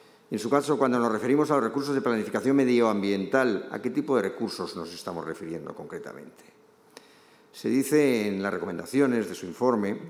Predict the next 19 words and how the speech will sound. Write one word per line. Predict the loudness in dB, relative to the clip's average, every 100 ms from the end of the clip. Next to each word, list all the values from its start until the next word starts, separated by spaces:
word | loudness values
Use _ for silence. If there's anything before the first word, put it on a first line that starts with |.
| -10
que | -6
las | -4
entidades | -2 2 4 4
que | 2
mostraron | 2 2 2 2
su | 0 0
compromiso | 0 2 2 2 4
medioambiental | 4 6 4 2 2 2
adhiriéndose, | 2 -2 -4 -2 0 0 -2 -4 -6 -10 -20 -12
adhiriéndose | -8 -2 2 4 4 2
a |
los | -2
compromisos | -2 -2 -2 -2 0 0
de |
la | 0
Agenda | 2 0 2 2
dos | 0
mil | 2 4
veintiuno, | 4 6 6 6 4